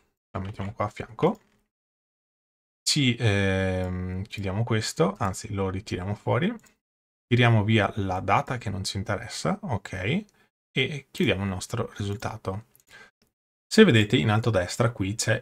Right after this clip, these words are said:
il milleottocentosettantatré, che è esattamente la giacenza media del nostro periodo del mese uno.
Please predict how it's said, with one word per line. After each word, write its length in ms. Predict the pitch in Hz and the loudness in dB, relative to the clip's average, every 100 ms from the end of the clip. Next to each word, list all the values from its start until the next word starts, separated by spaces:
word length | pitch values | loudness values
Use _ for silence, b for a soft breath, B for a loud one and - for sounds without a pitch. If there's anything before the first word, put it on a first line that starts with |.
| - | 2
il 80 | 175 | 4
milleottocentosettantatré, 1700 | 156 113 113 - 139 175 170 - 98 117 - 123 110 107 110 - - | 6 4 0 -4 -2 0 -2 -4 -4 -6 -2 -2 -2 -4 -4 -6 -4
che 100 | 156 | -2
è 20 | |
esattamente 500 | 143 139 156 104 - | -2 -2 0 0 -2
la 180 | 95 98 | -4 -2
giacenza 540 | 113 123 190 165 175 | -2 2 2 2 2
media 320 | 135 101 110 151 | 0 0 0 -2
del 140 | 139 | 0
nostro 400 | 123 104 - 123 | 0 -2 -4 -4
periodo 500 | - 143 98 101 117 | 2 2 2 2 0
del 240 | 113 127 | 2 0
mese 340 | 120 92 - 101 | 0 -2 -6 -4
uno. 400 | 110 98 95 104 | -2 -2 -4 -8